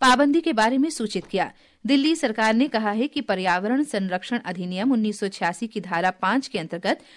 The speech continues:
राजधानी में पटाखों पर पूरी तरह पाबंदी लागू करने के निर्देश जारी किए गए हैं। इस बीच राष्ट्रीय राजधानी दिल्ली में वायु गुणवत्ता गंभीर श्रेणी में बनी हुई है। आज सुबह सात बजे औसत वायु गुणवत्ता सूचकांक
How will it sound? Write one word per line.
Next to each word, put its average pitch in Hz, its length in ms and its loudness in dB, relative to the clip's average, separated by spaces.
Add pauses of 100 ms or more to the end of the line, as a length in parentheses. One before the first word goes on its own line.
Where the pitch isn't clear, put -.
(140)
राजधानी 277 440 4
में 349 160 -4
पटाखों 208 500 0
पर 269 180 0
पूरी 302 360 0
तरह 196 300 0
पाबंदी 196 540 0 (260)
लागू 226 340 4
करने 359 260 -2
के 330 120 0
निर्देश 190 500 0 (220)
जारी 240 280 0
किए 175 220 -6
गए 170 180 -4
हैं। 190 240 -2 (840)
इस 285 180 2
बीच 339 240 2
राष्ट्रीय 269 440 2
राजधानी 262 540 4
दिल्ली 240 300 2
में 311 280 2
वायु 233 340 4
गुणवत्ता 233 540 2
गंभीर 208 520 0
श्रेणी 285 360 2
में 220 140 2
बनी 165 180 -4
हुई 175 180 -4
है। 202 180 0 (320)
आज 247 220 4
सुबह 269 340 -2
सात 202 300 2
बजे 208 320 0
औसत 202 420 -2
वायु 190 220 2
गुणवत्ता 196 480 -2
सूचकांक 196 640 0